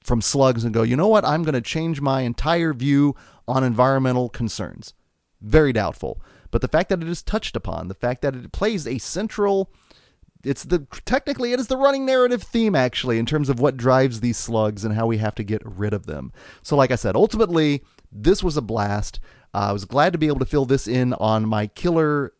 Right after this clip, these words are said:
animal gap. And also, ultimately, talking about, like, you know, filling in the Fulci gap, this is me fill-, filling in the Simone gap from pieces to slugs. So this has been a blast. And honestly, I am now so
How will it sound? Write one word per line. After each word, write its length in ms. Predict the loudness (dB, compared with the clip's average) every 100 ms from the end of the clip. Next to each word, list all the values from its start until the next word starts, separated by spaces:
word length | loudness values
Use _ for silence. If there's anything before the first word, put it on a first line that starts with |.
| -10
animal 600 | 0 2 4 2 -2 -10 _
gap. 380 | -2 0 0 -4 -14 -20 -2
And 120 | 2
also, 480 | 2 4 4 4 0 -10 _ -2
ultimately, 520 | -2 0 0 2 4
talking 280 | 2 2 0
about, 120 | -2
like, 180 | -4 -2
you 60 |
know, 60 | -4
filling 300 | -2 -2 -2
in 60 | -4
the 60 |
Fulci 320 | -2 -2 -2
gap, 280 | 2 2 0 -6 0
this 140 | 0 2
is 100 | 0
me 120 | 0
fill-, 320 | 2 -2 0
filling 280 | -2 0 0
in 160 | 0
the 80 | 0
Simone 540 | -2 -2 0 0 -2 -4
gap 360 | -6 -6 -12
from 220 | _ -4
pieces 600 | -2 -4 -4 -2 -4 -6 -12 _ _
to 140 | -8 -6
slugs. 680 | -6 -4 0 0 -2 -8
So 240 | -6 -4 -2
this 200 | -2 -2
has 120 | -4
been 200 | -2 -2
a 80 | -4
blast. 480 | -2 0 -2 -2
And 140 | -4 -4
honestly, 640 | 0 0 0 -2 -2 -2 -4 _ _ -20 _ _
I 60 | 0
am 140 | 2
now 160 | 0 -2
so 640 | -4 -6 2 4 4 2